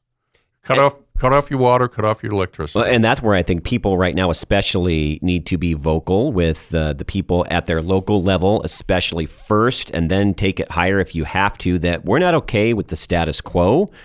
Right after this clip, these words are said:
Speaker 2: and that we need to have things done in a different manner, because America has thrived for so long for certain reasons, and it hasn't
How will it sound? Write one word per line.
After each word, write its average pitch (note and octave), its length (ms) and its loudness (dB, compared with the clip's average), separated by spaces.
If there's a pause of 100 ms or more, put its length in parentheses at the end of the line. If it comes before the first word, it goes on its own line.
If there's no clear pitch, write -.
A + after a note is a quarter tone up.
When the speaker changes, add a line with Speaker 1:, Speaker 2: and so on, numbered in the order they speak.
(280)
Speaker 2:
and G2 240 0
that F2+ 420 0
we A2 260 0
need C3+ 200 0
to F#2+ 60 0
have G2 280 -2
things F#2 260 -2
done F#2 400 2 (380)
in B2+ 100 4
a A#2+ 60 4
different F#2 460 -2
manner, F2 340 2
because F2 240 -4
America B2 460 2
has G#2+ 160 -4
thrived G#2 560 0
for F#2 180 -4
so C#3 400 2
long F2+ 540 4
for G#2 320 0
certain A#2+ 480 0
reasons, E2 600 0 (520)
and G2+ 120 0
it - 100 -6
hasn't B2 540 0